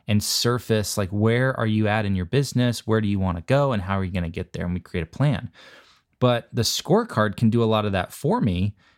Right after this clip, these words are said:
And the person taking the scorecard gets the same outcome of, "Oh, now I have clarity as to where I am and I know where I wanna go. And now the next step is click on this link or this call to action in order to figure out how to get there."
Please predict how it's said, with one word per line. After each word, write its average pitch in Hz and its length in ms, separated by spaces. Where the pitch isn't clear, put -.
And 170 360
the 127 340
person 143 300
taking 190 340
the 98 80
scorecard 104 580
gets - 200
the 98 80
same 131 240
outcome 98 460
of, 95 320
"Oh, 147 220
now 95 180
I 120 60
have 131 180
clarity 107 420
as 98 140
to 92 100
where 87 180
I 123 120
am 110 280
and 98 220
I 95 80
know 117 160
where 147 160
I 104 40
wanna 101 240
go. 139 420
And 104 120
now 123 320
the 104 120
next 107 300
step 190 280
is 113 220
click - 320
on 98 140
this 95 220
link 101 320
or 90 120
this 92 160
call 92 240
to - 100
action 117 500
in 107 80
order 101 140
to 95 80
figure 92 340
out 92 260
how 87 280
to 80 80
get 95 220
there." 87 220